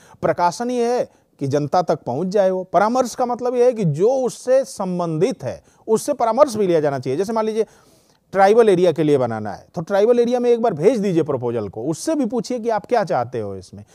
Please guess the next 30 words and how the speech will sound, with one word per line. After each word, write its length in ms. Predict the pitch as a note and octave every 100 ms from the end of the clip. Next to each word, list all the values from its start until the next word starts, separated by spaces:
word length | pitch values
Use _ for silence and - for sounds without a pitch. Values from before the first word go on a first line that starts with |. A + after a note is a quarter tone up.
| - -
माइनॉरिटी 500 | D#3+ G3 G#3 G#3 B3+
के 120 | G#3+
लिए 120 | G3
बनाना 360 | D#3+ D3 C3 A2
है, 80 | F#2+
माइनॉरिटी 400 | B2+ F3+ G3+ A#3
के 80 |
पास 180 | A#3+ A#3
भेज 220 | E3 A#3
दीजिए, 240 | G3 E3+ D3
पूछिए 300 | F3+ E3 A#3+
तुम 180 | A#3 A3+
इसमें 220 | A#3 A#3
क्या 200 | A#3 G#3+
चाहते 380 | D3+ A2 - G2+
हो, 140 | D#2 _ _ -
तो 80 | B3+
उसको 220 | A3 C4+
पता 240 | A#3+ C#4
भी 80 | B3
चलेगा 280 | A3 A3 A3
इसमें 280 | G3 G#3 F#3+
काम 180 | F3+
चल 140 | E3+ F3
रहा 280 | E3 D3 D3
है, 160 | D3+
इसमें 300 | D#3+ E3+ A3+
मेरी 300 | G#3 F#3 A3+
भी 320 | F#3+ G#3 G#3+
सम-, 240 | F3+ F3